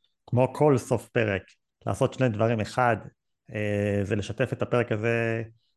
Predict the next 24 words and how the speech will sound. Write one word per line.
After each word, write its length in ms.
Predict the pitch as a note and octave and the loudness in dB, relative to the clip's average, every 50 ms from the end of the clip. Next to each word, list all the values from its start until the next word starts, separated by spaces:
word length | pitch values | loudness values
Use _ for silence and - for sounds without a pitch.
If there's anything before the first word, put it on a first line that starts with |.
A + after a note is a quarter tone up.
| _ | _
עם 80 | - A2+ | -8 -4
חברים, 400 | - - G#2+ G#2 A#2 A#2+ C3 A#2+ | -2 0 2 2 2 2 2 0
חברות, 500 | - - A#2 G#2 A2 A2 A#2+ A#2+ A#2 - | 0 0 0 0 2 2 2 2 0 -2
מכרים, 440 | G#2+ F#2+ - G#2+ G2+ A2 A#2+ A#2+ A2+ G#2 | -4 -4 -2 -2 -2 0 0 -2 -2 -2
מכרות, 560 | G#2 - - G#2+ G#2+ A2+ A#2+ A#2+ A#2+ - - _ _ _ _ _ _ _ | -4 -4 -4 -4 -2 -2 -2 -2 -4 -6 -12 _ _ _ _ _ _ _
כל 140 | - B2 A#2+ | -2 0 0
אחד 200 | A2 - B2 - | 2 2 0 0
שנראה 260 | - A2+ G#2+ G#2+ A#2 | 0 0 2 2 2
לכם 200 | A#2 G#2+ - G#2+ | 2 0 -2 -4
יכול, 340 | G#2 G2 - A#2+ A#2 A2+ A2 | -6 -4 -2 -2 -2 0 0
אה, 360 | G#2+ G#2+ G#2+ G#2+ G2+ G2+ G2+ G#2 - _ _ _ _ _ _ _ _ - | -2 -2 -4 -4 -6 -6 -8 -10 -14 _ _ _ _ _ _ _ _ -8
אה, 300 | F#2 F#2 F#2 F#2 F#2+ F#2+ F2+ | -6 -4 -2 0 0 0 -2
לקבל 420 | F2+ F2+ - G#2 G2 A#2 A#2 - | -2 -2 0 2 2 2 2 2
ערך 360 | - B2 A2+ A#2 G2+ - - | 2 0 0 0 -2 -4 -6
מהפרק 680 | G2 F#2 F#2+ F#2 F#2 F#2 F2 - - G2+ G2+ G2+ G2 - | -6 -6 -4 -4 -4 -6 -6 -4 -2 -2 -2 -2 -2 0
הזה. 160 | A2+ C#3+ E3 F3+ E3+ - _ _ _ _ _ _ _ - | 0 0 0 0 -2 -6 _ _ _ _ _ _ _ -4
והדבר 300 | - - - B2 D3+ D#3+ | -2 2 4 4 4 4
השני 280 | D3+ - - D3+ E3+ D3 | 4 4 4 4 4 4
זה 80 | C3+ | 4
לדרג 380 | A#2 A2 G2 G2+ G#2+ C3 C3+ A#2 | 2 2 2 2 2 2 2 0
את 120 | A#2 - | 0 -2
הפרק 640 | A2 G#2 G2 G2 G2+ F#2+ - - C3 B2 B2+ B2 - | -2 -2 -2 -2 -4 -6 -6 -4 -2 -2 -2 -2 -4
הזה 140 | A2 G#2 A#2 | -6 -6 -6
בספוטיפיי 760 | G2+ - - - - B2+ B2 - - - - A#2+ A#2 A#2 | -8 -8 -8 -6 -4 -4 -4 -4 -6 -4 -2 0 0 0